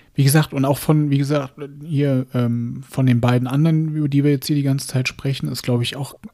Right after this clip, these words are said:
keiner von den beiden, die sagen so, „Ich hab da auch jetzt mega Bock, da irgendwie als Erster durchs Ziel zu gehen“, sondern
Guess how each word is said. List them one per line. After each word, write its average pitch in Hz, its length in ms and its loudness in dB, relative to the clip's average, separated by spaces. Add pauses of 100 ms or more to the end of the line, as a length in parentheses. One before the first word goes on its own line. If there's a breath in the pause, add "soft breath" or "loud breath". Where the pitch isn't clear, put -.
(120)
keiner 156 380 2
von - 180 0
den 143 140 4
beiden, 139 460 2 (520 soft breath)
die 120 100 -2
sagen 120 200 4
so, 113 180 -2 (140)
„Ich 139 300 -2
hab 120 260 0
da 120 120 2
auch 123 180 -6
jetzt 120 240 -2
mega 127 340 6
Bock, 110 240 0
da 123 100 0
irgendwie 113 160 2
als 104 140 -2
Erster 135 380 0
durchs 104 220 -2
Ziel 113 200 -2
zu 110 140 -4
gehen“, 117 200 2
sondern 113 300 2